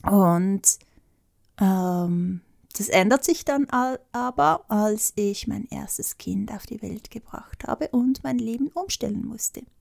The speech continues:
Da waren keine Drogen mehr, die mich vom Essen abhielten oder keine Partys. Und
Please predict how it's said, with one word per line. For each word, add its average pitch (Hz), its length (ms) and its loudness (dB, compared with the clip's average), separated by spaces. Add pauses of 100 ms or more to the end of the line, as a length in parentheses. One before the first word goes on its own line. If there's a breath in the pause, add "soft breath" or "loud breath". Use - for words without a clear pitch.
(500 loud breath)
Da - 100 -12
waren 202 260 -2
keine - 320 -10
Drogen 294 480 -2
mehr, 262 280 0
die - 120 -16 (140)
mich 233 220 0
vom 240 200 -6
Essen 240 340 2
abhielten 226 920 2
oder 202 240 -6
keine 190 300 -10
Partys. 247 960 0 (600 loud breath)
Und 214 140 2